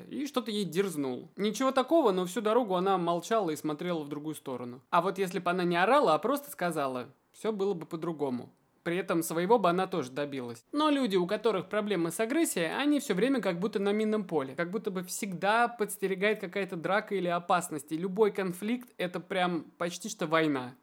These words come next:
Я, опять же, знаю это на себе. Для того, чтобы круто участвовать в конфликтах и своего добиваться, и выбирать правильный уровень агрессии,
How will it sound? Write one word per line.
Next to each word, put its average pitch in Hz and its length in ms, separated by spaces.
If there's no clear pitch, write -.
Я, 240 280
опять 165 280
же, 147 100
знаю 196 340
это 180 520
на 165 120
себе. 139 400
Для 175 240
того, 233 280
чтобы 170 600
круто 294 320
участвовать 143 540
в - 40
конфликтах 165 680
и 160 80
своего 196 400
добиваться, 160 760
и 175 480
выбирать 180 480
правильный 196 420
уровень 156 400
агрессии, 156 680